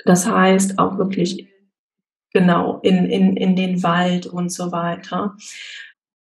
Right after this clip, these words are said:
Gerade halt auch, wenn wir Kinder haben mit einer offenen Milz, ne, die Kinder nicht in jungen Jahren einfach so vor den Fernseher setzen, ne, und dann halt diese ganzen Nachrichten und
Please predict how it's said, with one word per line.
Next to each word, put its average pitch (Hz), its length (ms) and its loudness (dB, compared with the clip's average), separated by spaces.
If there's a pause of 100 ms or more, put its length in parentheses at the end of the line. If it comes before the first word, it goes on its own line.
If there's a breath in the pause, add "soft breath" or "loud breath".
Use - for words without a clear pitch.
(140)
Gerade 196 640 4
halt 196 260 -2
auch, 190 440 -2
wenn 190 500 -2
wir 185 180 -4
Kinder 214 480 0
haben - 320 -6
mit 165 220 -6
einer 165 180 -4
offenen 170 540 -4
Milz, 170 300 -4
ne, 196 180 0
die 196 180 -4
Kinder 196 540 2
nicht 190 300 0
in 185 120 4
jungen 185 400 4
Jahren 175 400 0
einfach 180 480 -2
so 175 180 -6
vor 175 240 -6
den 175 200 0
Fernseher 175 680 -2
setzen, - 540 -12
ne, 190 180 -2
und 190 260 4
dann 180 240 6
halt 175 260 -2
diese 180 240 -6
ganzen 175 460 -2
Nachrichten 180 840 -4
und 180 280 -2